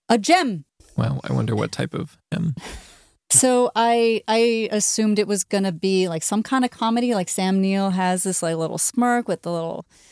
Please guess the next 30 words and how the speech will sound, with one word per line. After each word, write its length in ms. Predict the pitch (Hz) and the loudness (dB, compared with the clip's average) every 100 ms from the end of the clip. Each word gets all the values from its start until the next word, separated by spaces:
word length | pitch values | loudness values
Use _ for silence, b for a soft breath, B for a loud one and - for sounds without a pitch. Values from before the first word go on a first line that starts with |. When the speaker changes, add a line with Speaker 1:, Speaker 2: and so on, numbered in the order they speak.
| b _ - | b _ 0
Speaker 1:
kissy, 500 | 240 - 240 226 - | 2 2 -2 -4 -4
kissy 340 | 226 - 233 | -6 -4 -6
print 320 | - 233 220 - | -4 -2 -2 -2
on, 380 | 214 208 208 | -2 0 0
on 200 | - 202 | 0 0
his 200 | 196 196 | 0 -2
face. 260 | - 202 208 | 0 0 0
So 140 | 214 | 0
it 80 | 214 | 0
looks 260 | 226 247 - | 0 -2 0
like 160 | 277 | 0
it 140 | 233 196 | 0 -2
might 360 | 185 185 180 180 | -2 -2 -4 -2
be 200 | 185 180 | 0 0
some 580 | - 170 180 180 175 175 | 0 -2 -2 -2 -4 -6
kind 280 | - 180 175 | -4 -2 0
of 160 | 160 | -2
a 380 | 170 165 160 160 151 | -2 0 0 -2 -2
Speaker 2:
It's 80 | |
marketed 320 | 147 - 302 220 | 0 0 0 -2
as 100 | 233 | -2
a 60 | |
rom-com 520 | 135 151 339 110 104 | 0 0 0 -6 -4
almost 320 | - 104 - - | -6 -6 -6 -6
is 140 | 143 | -4
what 100 | 113 | -4
it 60 | - | -2
looks 240 | - - | -4 -4
like. 280 | - - - | -4 -4 0
Speaker 1:
Yeah. 180 | 392 | 0